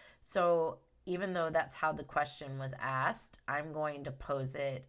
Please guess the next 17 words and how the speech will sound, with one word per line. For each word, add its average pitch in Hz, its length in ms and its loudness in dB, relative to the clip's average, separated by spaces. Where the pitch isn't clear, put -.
a 143 80 -4
little 190 420 -2
bit 156 240 -2
differently 143 720 -6
in 165 200 -4
saying, 147 680 -2
"What 175 340 6
is 143 180 -4
stopping 143 640 2
you 131 180 -2
from 135 240 -6
spiritually 127 680 -2
growing?" 67 720 -2
I 135 60 -6
think 143 220 -6
that's 147 200 0
a 131 140 0